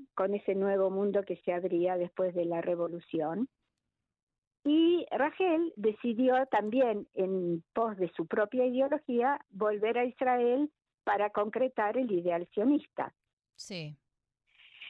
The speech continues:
Speaker 1: Durante, esto es típico de, de un amor romántico n-, no concretado.
Speaker 2: Sí, ya suena, ya suena muy interesante, porque tenemos la
Speaker 1: <laughs>
Speaker 2: guerra,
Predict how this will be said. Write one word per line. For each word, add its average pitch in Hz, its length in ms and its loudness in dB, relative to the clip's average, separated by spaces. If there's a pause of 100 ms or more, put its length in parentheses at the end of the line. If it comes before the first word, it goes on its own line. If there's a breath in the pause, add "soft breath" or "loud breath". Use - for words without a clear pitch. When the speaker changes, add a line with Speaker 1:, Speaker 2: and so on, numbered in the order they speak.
(200 loud breath)
Speaker 1:
Durante, 254 1300 4
esto 277 180 2
es 277 180 0
típico 254 400 0
de, 190 480 2
de 190 100 2
un 208 120 0
amor 202 260 0
romántico 196 640 -2
n-, 180 180 -4 (120)
no 185 160 -4
concretado. 170 880 -4 (160)
Speaker 2:
Sí, 170 280 -12
ya 240 200 2
suena, 277 400 2
ya 294 220 2
suena 311 320 4
muy 277 220 0
interesante, 220 640 0
porque 185 160 -4
tenemos 196 460 0
la 202 140 4
Speaker 1:
<laughs> - 20 6
Speaker 2:
guerra, 190 680 2